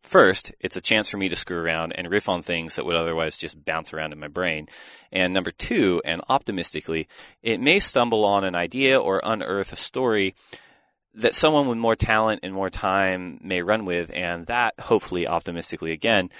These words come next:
might potentially elevate the discourse in surfing, which I think is important. Uh, with that in mind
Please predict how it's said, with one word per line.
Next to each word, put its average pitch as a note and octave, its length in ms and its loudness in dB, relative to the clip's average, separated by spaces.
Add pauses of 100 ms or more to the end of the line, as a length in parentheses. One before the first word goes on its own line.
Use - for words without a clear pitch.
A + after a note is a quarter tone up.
(220)
might A#2 260 -2
potentially A2+ 460 2
elevate F#2+ 360 4
the F2+ 80 -6
discourse F2+ 440 0
in D#2+ 100 -6
surfing, D2+ 440 -4
which - 320 -4
I F#2 80 4
think E2+ 320 -4
is D#2+ 180 -6
important. - 440 -8 (480)
Uh, G2+ 200 -4
with A2+ 120 -2
that D3 160 4
in A#2+ 40 -2
mind G2 380 2